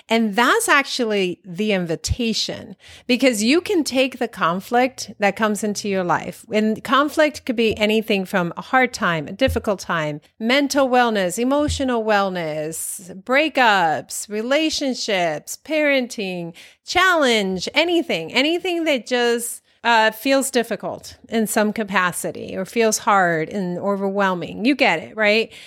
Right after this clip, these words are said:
So that's an invitation for you. When that happens, it really is an invitation.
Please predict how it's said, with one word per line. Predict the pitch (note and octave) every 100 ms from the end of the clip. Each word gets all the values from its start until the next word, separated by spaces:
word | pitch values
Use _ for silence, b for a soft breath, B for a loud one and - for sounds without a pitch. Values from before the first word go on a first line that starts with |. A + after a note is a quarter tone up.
| B B
So | - C4 B3+ A#3+ A#3 A#3 -
that's | G3+ A3 C4 E4+ G4+
an | F#4
invitation | D4+ C4 A3+ A#3 G3 - D#3 - E3 _
for | - G#3
you. | E3 D#3 F#3 - _
When | G#3+ A3
that | A3+ C4+
happens, | C4+ D#4 E4 D#4 B3+
it | A3+
really | G#3 G#3 A#3 B3 A3+ -
is | G3+ F#3+ G3
an |
invitation. | F3 E3 D#3+ - D#3 D3 - F#2 -